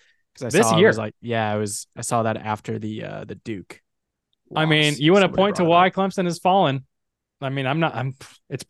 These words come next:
Speaker 2: it's probably Chad Morris. That's all. That's all. It's gotta be, you know? Who knows?
Speaker 1: Yeah. Can I, so my favorite loss of the week, can I,
Speaker 2: Yeah,
Speaker 1: can I
Speaker 2: hit
Speaker 1: do
Speaker 2: me.
Speaker 1: that? Um, that would be
Speaker 2: Oh, I know what
Speaker 1: U A
Speaker 2: it's gonna be.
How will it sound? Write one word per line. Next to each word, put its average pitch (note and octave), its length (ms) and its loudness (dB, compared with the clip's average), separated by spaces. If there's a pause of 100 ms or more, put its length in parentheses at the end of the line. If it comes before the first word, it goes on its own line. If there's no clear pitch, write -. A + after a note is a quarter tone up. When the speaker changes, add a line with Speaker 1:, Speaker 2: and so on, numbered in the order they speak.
(120)
Speaker 2:
it's - 120 -18
probably A#2 260 -6
Chad G#2+ 180 -10
Morris. A2+ 320 -14 (400)
That's - 160 -16
all. A#2 260 -14
That's B2+ 140 -8
all. C#3+ 160 0
It's C#3+ 160 -8
gotta F#3+ 220 2
be, D4 380 4
you F#3 120 2
know? C4+ 200 2 (720)
Who C#3+ 80 -6
knows? A2 300 -8 (600)
Speaker 1:
Yeah. F#2+ 180 -12 (200)
Can - 140 0
I, E3 420 2 (120)
so C3 220 -2
my A#2+ 220 2
favorite A#2 460 -4
loss D3 280 -6
of D#3+ 60 -10
the E3 80 -6
week, D#3+ 400 -8
can A#2+ 200 -10
I, A2+ 200 -4
Speaker 2:
Yeah, D#3+ 160 -2
Speaker 1:
can A#2+ 200 -12
I A#2 40 -2
Speaker 2:
hit B2 80 2
Speaker 1:
do D3 60 -4
Speaker 2:
me. C#3+ 80 0
Speaker 1:
that? A#2 180 -2 (540)
Um, C3+ 480 4 (460)
that B2+ 120 0
would C#3+ 160 2
be B2+ 420 0 (160)
Speaker 2:
Oh, D#3 100 4
I C#3 100 4
know D#3 140 4
what D#3+ 80 8
Speaker 1:
U - 20 4
A - 20 4
Speaker 2:
it's D#3 100 -2
gonna D3 160 0
be. C3 320 -2